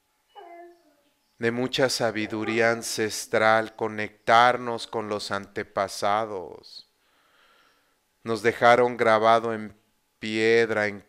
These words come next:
códices, las claves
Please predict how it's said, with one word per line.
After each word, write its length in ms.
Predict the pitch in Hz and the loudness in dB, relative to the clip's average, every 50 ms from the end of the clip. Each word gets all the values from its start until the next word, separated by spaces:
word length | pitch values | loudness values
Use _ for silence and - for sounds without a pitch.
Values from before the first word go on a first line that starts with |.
| _ | _
códices, 1300 | - 101 107 110 117 117 107 117 107 101 - - - 101 95 95 90 76 57 - - - - - - _ _ _ _ _ _ _ _ _ _ _ _ _ _ _ _ | -10 -4 -2 -2 -2 -2 -4 -8 -10 -10 -12 -12 -12 -10 -10 -10 -12 -12 -14 -18 -20 -20 -20 -20 -20 _ _ _ _ _ _ _ _ _ _ _ _ _ _ _ _
las 380 | - 104 107 104 101 - - - | 0 2 4 4 4 2 -4 -8
claves 1120 | - - 120 113 110 113 113 117 120 120 110 110 101 95 90 62 57 - - - - _ | -8 -4 -2 2 4 6 6 6 6 4 0 -2 -4 -6 -6 -10 -14 -18 -20 -20 -20 _